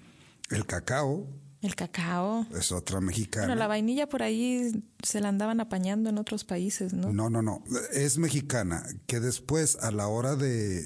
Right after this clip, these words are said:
Speaker 1: de, eh, poner alguna patente en su transformación, surge otro país como, como quiere ser el protagonista, pero
Speaker 2: Ujú.
Speaker 1: desgraciadamente no.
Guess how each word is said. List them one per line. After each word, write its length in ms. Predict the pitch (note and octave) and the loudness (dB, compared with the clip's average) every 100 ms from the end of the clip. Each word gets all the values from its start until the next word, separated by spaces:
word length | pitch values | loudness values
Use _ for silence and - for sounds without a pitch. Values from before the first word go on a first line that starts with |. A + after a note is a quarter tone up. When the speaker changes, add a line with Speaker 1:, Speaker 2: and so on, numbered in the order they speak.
| F2 | -4
Speaker 1:
de, 540 | F#2 F2+ F2 E2+ D#2+ - - - - - - - - - G2+ | -2 0 0 -2 -4 -6 -6 -6 -8 -16 -18 -8 -8 -4 -2
eh, 240 | G2 G2 F#2 | 0 -2 -2
poner 240 | - A2+ A#2 | -2 0 2
alguna 340 | A#2+ A#2+ B2 | 2 0 0
patente 680 | - F#2 A2+ G#2+ G2 - C#2 - - - - - | -2 -2 0 0 0 -4 -8 -12 -20 -20 -20 -4
en 180 | G2+ G2 | 0 2
su 160 | A#2+ | 0
transformación, 840 | G#2+ C#3+ B2+ C3+ C3 C3+ C#3 G#2+ B2 - - - - | 2 0 2 2 2 4 2 2 -2 -6 -16 -18 -10
surge 600 | - - C3 A#2 G2+ A#2+ | 0 2 2 2 0 0
otro 300 | F#2+ F#2+ A2 | 0 0 -2
país 440 | - A#2+ G2+ G2+ - | 0 0 2 2 -2
como, 600 | - G#2 F2 E2 D2+ C#3 - - - - _ - | -2 -2 0 0 -2 -6 -12 -20 -20 -20 _ -10
como 380 | - E3 D#3+ C3 | -2 2 2 0
quiere 280 | - E3+ C#3+ | 0 2 2
ser 160 | - | 2
el 120 | A#2 G2+ | 0 -2
protagonista, 760 | - G2 F#2+ F#2 F#2+ - C3+ | -4 -2 -2 0 0 0 -2
pero 220 | - F2 | 0 -2
Speaker 2:
Ujú. 180 | F2 C3+ D#3 | -2 -2 -2
Speaker 1:
desgraciadamente 720 | C3+ A#2+ A#2 C#3 A#2+ A#2 - | 0 0 0 2 2 0 0
no. 340 | F#2+ F2 D2+ | 0 0 -2